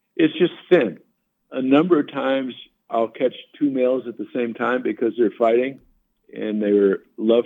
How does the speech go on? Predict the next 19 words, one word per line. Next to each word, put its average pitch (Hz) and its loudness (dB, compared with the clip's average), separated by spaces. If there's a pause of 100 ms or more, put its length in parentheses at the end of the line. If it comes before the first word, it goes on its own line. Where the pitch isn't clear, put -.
struck 117 -2
over 113 0
whoever 110 2
they 101 2
were 101 0
fighting 117 0
<laughs> - -10
over, 123 2
and 107 -2
they 104 -4
just 117 -2 (220)
aren't 120 -2
paying 113 4
attention 107 0
to 104 0
the 95 -2
net. 101 0 (480)
It's 127 0 (100)
basically 147 2